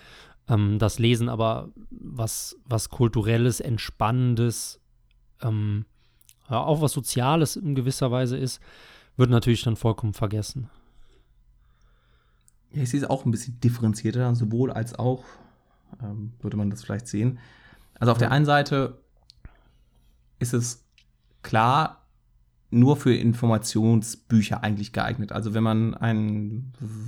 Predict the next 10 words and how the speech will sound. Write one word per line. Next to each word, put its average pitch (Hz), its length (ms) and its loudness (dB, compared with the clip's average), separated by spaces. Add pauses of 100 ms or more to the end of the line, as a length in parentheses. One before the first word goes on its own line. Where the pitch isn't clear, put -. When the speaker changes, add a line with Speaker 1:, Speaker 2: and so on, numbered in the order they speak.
Speaker 2:
angefangen 123 520 4
von 113 140 0
Harry 113 200 2
Potter 131 300 0
bis 120 180 -2
Schuld 127 240 4
und 117 100 2
Sühne, 139 440 2 (180)
also 117 160 -2
irgendwas, 117 540 -2